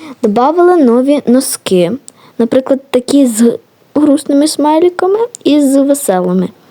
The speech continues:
З котами, всякими такими, такими штучками. Я вибрала такі обвисші носки. І нові ботинки. Нові.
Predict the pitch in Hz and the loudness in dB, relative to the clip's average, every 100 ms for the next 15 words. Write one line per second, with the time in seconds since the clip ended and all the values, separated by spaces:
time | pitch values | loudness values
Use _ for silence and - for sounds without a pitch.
0 | - - - - - 233 233 294 359 392 | -20 -20 -20 -18 -6 -4 -2 0 0 0
1 | 370 302 277 269 262 269 254 285 285 277 | 0 0 0 0 -2 -2 -2 -2 -2 -2
2 | 277 - - - - _ - - 233 247 | -6 -14 -20 -20 -20 _ -12 -2 0 0
3 | 294 277 - 254 269 _ _ - - - | -4 -8 -2 0 -2 _ _ -20 -18 -4
4 | 254 302 285 302 262 247 240 233 240 - | -2 0 0 0 0 0 -2 0 0 -2
5 | 220 202 180 - 202 214 - - 294 - | -2 -2 -2 -4 -4 -6 -6 -6 -6 -8
6 | - _ _ _ _ _ _ - _ - | -20 _ _ _ _ _ _ -20 _ -20
7 | - - - - 262 320 262 - 214 226 | -20 -20 -20 -2 2 4 2 0 0 2
8 | 269 302 294 320 - 202 190 - 233 247 | 2 2 2 0 0 0 0 -2 -4 -4
9 | _ _ _ - 220 202 196 233 | _ _ _ 0 2 2 2 -2